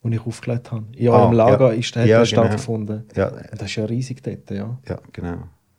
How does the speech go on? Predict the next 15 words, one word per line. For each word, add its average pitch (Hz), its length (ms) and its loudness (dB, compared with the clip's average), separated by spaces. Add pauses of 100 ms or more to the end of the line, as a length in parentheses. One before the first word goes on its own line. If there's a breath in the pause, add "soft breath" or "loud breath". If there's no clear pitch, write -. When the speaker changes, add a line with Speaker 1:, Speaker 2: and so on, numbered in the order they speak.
Speaker 2:
N 87 160 -10
Z 104 140 -14
Z 87 240 -14
ist - 140 -20
das - 120 -20
gewesen - 180 -20
wahrscheinlich, - 360 -18
oder? - 120 -16 (1200)
Speaker 1:
Äh, 147 580 -6 (200)
nein, 156 320 0
irgendetwas 147 460 -2 (260)
Buchmässiges. 143 1080 -2 (1400)
Speaker 2:
N 69 120 -16
Z - 140 -20
Z. 80 180 -18